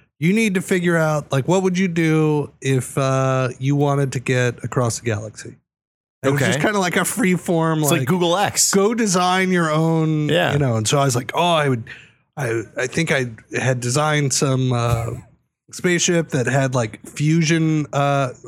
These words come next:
Speaker 1: uh, like, explosions behind it, uh,
Speaker 2: Okay.
Speaker 1: that would
Speaker 2: That's a thing.
Speaker 1: catapult
Speaker 2: That's
Speaker 1: it.
Speaker 2: a real thing.
Speaker 1: Yeah, that would catapult it forward.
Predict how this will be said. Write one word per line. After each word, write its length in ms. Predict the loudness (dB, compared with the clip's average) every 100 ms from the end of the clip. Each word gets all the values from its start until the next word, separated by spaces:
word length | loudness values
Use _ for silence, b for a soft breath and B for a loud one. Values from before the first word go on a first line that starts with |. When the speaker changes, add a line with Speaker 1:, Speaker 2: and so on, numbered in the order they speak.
| -4
Speaker 1:
uh, 360 | 0 2 0 -2 -6 b b b _ _ -2
like, 260 | 0 0
explosions 640 | -2 0 2 2 2 -2 -2
behind 460 | -2 0 0 2
it, 200 | 0 -2 -4
uh, 40 | -2
Speaker 2:
Okay. 320 | 2 2 0
Speaker 1:
that 220 | 0 -2 -2
would 120 | -2
Speaker 2:
That's 140 | 0 0
a 40 |
thing. 80 | 2
Speaker 1:
catapult 300 | 2 2 0
Speaker 2:
That's 180 | 0 2
Speaker 1:
it. 40 |
Speaker 2:
a 20 |
real 180 | 0 0
thing. 160 | 0 0
Speaker 1:
Yeah, 280 | 0 -2 -4
that 160 | -4 -4
would 140 | -4
catapult 480 | -2 -2 -2 -2 -4
it 40 |
forward. 480 | -4 0 2 0 -4